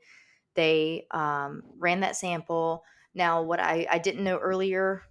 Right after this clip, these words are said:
when I was looking into this, as, uh, time has gone on, I've learned, uh, in hearing what his daughter had to say, is that this was a state-run D N A facility. So they put the information in from this trucker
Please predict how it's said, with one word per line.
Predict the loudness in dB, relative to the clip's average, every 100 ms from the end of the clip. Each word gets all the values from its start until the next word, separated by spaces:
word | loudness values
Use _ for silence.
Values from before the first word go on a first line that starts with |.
| _ -8
when | 0
I | 0
was | 0
looking | -2 0
into | 0 0
this, | 4 6 6 2 -6 -10 -2
as, | 0 0 -2
uh, | 0 0
time | 0 -2
has | -2
gone | 0 2
on, | 2 2
I've | -2 -4
learned, | -4 -2 -4 -8 -14 -18 -6
uh, | -4 -4 -6 -8 -10 _ _ _ -2
in | -2 -2 -8 -10
hearing | -4 -4 -2
what | -4
his | -4 -2
daughter | 0 0
had | 0 -4
to | -4
say, | -4 -4 -4
is | -4 -6
that | -2 -2 -2 -6 _ -20 -20 _ _ _ _ -4
this | -2 -2
was | 0 0 0
a | -2
state-run | -2 -2 -2 -2 -2 -2 -4 -8 -12 -16
D | -8 -4
N | -2
A | -2
facility. | -4 -6 -4 -2 -2 -6
So | -2 0 0 -4 _
they | -2 0 -2 -10 _ _ _ -6
put | -6 -2
the | -2
information | -2 -6 -4 -4 -4
in | -4 -2 -4
from | -6
this | -6 -4
trucker | 0 -2 0 -4 -4